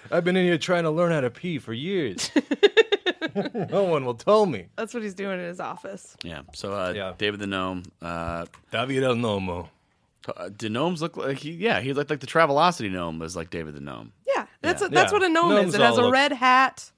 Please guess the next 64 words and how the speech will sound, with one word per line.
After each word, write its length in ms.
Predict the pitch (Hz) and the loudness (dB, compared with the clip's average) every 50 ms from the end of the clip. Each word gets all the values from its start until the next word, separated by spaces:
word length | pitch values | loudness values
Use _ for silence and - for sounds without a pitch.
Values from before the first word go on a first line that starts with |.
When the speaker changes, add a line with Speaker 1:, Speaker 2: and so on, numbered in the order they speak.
| _ | _
Speaker 3:
That 160 | - 101 92 | -10 -10 -8
pointy 280 | - - 101 98 101 95 | -6 -6 -6 -6 -6 -6
hat. 180 | 95 101 92 98 | -6 -4 -4 -6
Speaker 2:
a 20 | |
pointy 320 | - - 285 277 285 294 285 | -2 0 0 2 2 2 2
hat, 360 | 277 269 254 247 240 254 - | 2 4 4 6 4 2 2
a 80 | - 214 | -2 -6
beard. 640 | 185 - 240 240 240 233 233 233 226 226 226 208 214 | -6 -4 -2 0 2 2 2 2 2 0 0 -2 -6
Speaker 3:
Is 200 | - - - - _ | -14 -20 -20 -20 _
that 40 | - | -6
Speaker 1:
They're 100 | 110 107 | -4 0
Speaker 3:
what 60 | 113 | 2
Speaker 1:
very 80 | 143 147 | 2 2
Speaker 3:
every, 120 | 143 139 113 | 2 0 0
is 60 | 110 | 2
that 80 | 127 135 | 2 4
what 100 | 131 131 | 4 4
every 200 | 123 127 127 117 | 4 4 2 2
lawn 260 | 110 104 107 110 113 | 2 2 2 2 2
Speaker 1:
they're 140 | 123 143 139 | 2 2 2
Speaker 3:
gnome 40 | |
looks 160 | 139 160 165 160 | 4 4 4 6
Speaker 1:
very, 80 | 156 147 | 4 4
Speaker 3:
like? 120 | 143 139 | 2 0
Speaker 1:
they're 140 | 135 127 131 | 0 0 2
Speaker 2:
Yeah. 60 | 147 | 4
Speaker 1:
very 200 | - 156 160 156 127 | 6 6 6 6 4
adept 440 | 117 104 90 101 107 110 - - - | 0 -2 -2 -2 -2 -2 -2 -4 -8
magic 440 | 95 92 92 95 98 104 104 - | -6 -4 -4 -6 -6 -8 -8 -8
users. 460 | 117 107 110 113 117 135 143 139 135 - | -6 -6 -6 -6 -6 -6 -8 -8 -8 -12
If 180 | 95 - - | -14 -14 -12
you're 180 | 101 98 95 90 | -10 -10 -10 -10
thinking 320 | - 104 95 - 98 98 | -12 -14 -14 -12 -12 -12
of 80 | 92 85 - - _ _ | -14 -14 -16 -20 _ _
playing 280 | _ - 95 95 95 98 | _ -12 -10 -10 -10 -8
one, 180 | 98 101 107 | -10 -10 -10
Speaker 3:
Hmm. 240 | 110 - 139 147 135 | -12 -12 -12 -6 2
Speaker 2:
Becky 320 | - 277 339 349 370 381 370 | 4 4 4 4 2 0 0
and 120 | 320 294 | 0 2
I, 340 | 262 240 240 240 247 254 262 240 - | 2 2 4 2 2 0 -2 -4 -2
Speaker 3:
They're 160 | - 214 208 | 0 0 2
very 100 | 208 220 220 | 2 2 2
Speaker 2:
uh, 40 | 220 | 2
Speaker 3:
effective 280 | 220 202 196 - 85 - | 0 -2 -6 -6 -10 -8
sappers. 260 | - - - 92 - | -6 -4 0 2 2
Speaker 2:
famous, 540 | - 190 - - - - - - - - - | 4 4 4 2 2 2 0 -6 -10 -10 -8
Speaker 1:
Yeah. 260 | 110 107 104 92 90 90 - | -4 -2 0 0 -2 -4 -6
Speaker 2:
famous, 480 | - - 285 269 254 254 254 247 - | 0 2 2 4 4 2 0 0 -2
uh, 440 | 233 - 226 226 220 220 214 214 214 - | -2 0 2 2 4 4 2 2 0 -4
best 280 | - 196 214 233 226 - | -4 -2 0 0 0 0
friend 220 | - 233 214 214 | -2 0 0 2
roommate 440 | 214 220 214 214 202 196 196 - - | 2 0 0 2 0 0 -2 -4 -4
that 160 | - 185 190 | -4 -4 -4
comes 180 | - 196 190 185 | -4 -8 -6 -6
up 80 | 196 185 | -4 -4
on 80 | 196 180 | -4 -6
the 80 | 185 | -4
podcast 260 | 190 185 185 180 - | -6 -6 -6 -8 -8
a 40 | - | -6
lot. 240 | 170 170 160 - - | -6 -6 -6 -6 -8
When 160 | 175 185 185 | -8 -8 -6
we 120 | 185 190 196 | -4 -4 -2
were, 160 | 196 202 190 | 0 2 2
like, 360 | 190 185 180 175 165 - - | 2 2 0 -2 -4 -8 -12